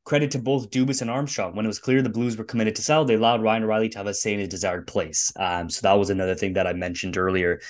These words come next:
But, you know, it looks like Kyle Dubas isn't gonna be done. Um, but I, I've seen, you know, Andy Strickland post out, "Ryan O'Reilly brings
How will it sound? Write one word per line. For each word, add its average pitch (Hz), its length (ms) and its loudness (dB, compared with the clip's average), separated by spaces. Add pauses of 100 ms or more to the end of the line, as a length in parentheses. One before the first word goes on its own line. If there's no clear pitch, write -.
(160)
But, 101 340 4 (560)
you 117 80 2
know, 110 140 6
it 107 80 6
looks 131 200 4
like 127 140 4
Kyle 123 240 6
Dubas 127 260 2
isn't 120 280 -2
gonna 113 180 2
be 107 140 0
done. 110 320 -2 (480)
Um, 101 640 0
but 110 300 2 (1200)
I, 113 140 2
I've 113 180 2
seen, 127 300 4
you 120 60 2
know, 117 160 -2
Andy 120 260 0
Strickland 113 540 -4 (160)
post 113 320 2
out, 107 260 4 (400)
"Ryan 120 300 6
O'Reilly 139 240 8
brings 127 260 4